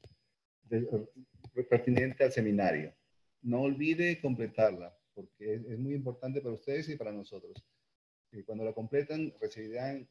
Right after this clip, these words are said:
cuando lo completen, recibirán más información sobre los siguientes, los próximos eventos.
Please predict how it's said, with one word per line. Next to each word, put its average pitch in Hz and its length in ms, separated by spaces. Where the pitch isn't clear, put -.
cuando 113 200
lo 113 100
completen, 143 420
recibirán 117 400
más 131 200
información 139 840
sobre 120 240
los 107 200
siguientes, 120 840
los 101 180
próximos 113 420
eventos. - 800